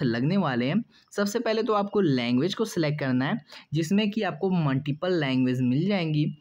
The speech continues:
लेकिन मैं आपको रिकमेंड करूँगा अभी के टाइम में आप JavaScript को यूज़ करो, because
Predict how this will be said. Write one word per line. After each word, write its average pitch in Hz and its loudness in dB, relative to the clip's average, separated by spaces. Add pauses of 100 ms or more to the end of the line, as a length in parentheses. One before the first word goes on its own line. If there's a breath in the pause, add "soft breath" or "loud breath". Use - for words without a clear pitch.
(280 loud breath)
लेकिन 208 2
मैं 196 0
आपको 185 -2
रिकमेंड 131 0
करूँगा 135 0
अभी 131 -2
के 156 -2
टाइम 127 0
में 147 0
आप 170 0
JavaScript 123 -4
को 151 -2
यूज़ 113 0
करो, 113 -6 (520 loud breath)
because 196 2